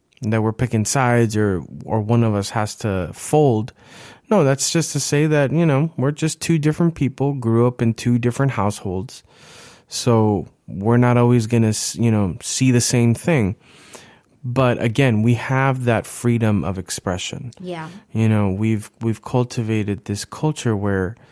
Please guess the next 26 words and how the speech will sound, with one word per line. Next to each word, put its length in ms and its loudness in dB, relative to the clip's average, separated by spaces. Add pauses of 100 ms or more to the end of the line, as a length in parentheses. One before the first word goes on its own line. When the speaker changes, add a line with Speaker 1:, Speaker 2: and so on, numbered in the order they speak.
(420)
Speaker 1:
Jenny 580 4
is 220 -4
free 420 -2
to 140 -6
express 480 -6
herself 520 -6
however 540 -4
she 200 -6
sees 420 -6
fit. 380 -12 (400)
Speaker 2:
Yeah. 260 -10 (220)
Speaker 1:
And 260 0
I 140 0
don't 240 0
judge 320 0
her 80 2
for 420 0
it. 140 -2
I 100 -4
don't 160 -2
condemn 480 0
her 160 0
for 460 0
it. 160 -8 (520)
You 140 0
know, 320 0